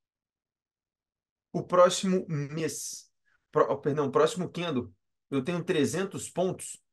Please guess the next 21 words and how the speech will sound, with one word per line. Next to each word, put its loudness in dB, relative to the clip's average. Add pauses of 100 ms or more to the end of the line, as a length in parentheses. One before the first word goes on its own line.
(400)
tá? 2 (180)
É -4
que -2
eu 2
tava 2
olhando 0
um -2
outro 0
gráfico -2
ali -2
no -4
gráfico -4
mensal -2 (320)
e -8
falei 0
próximo -2
mês. -2 (280)
Mas -2 (120)
o 0
próximo 2
candle, -2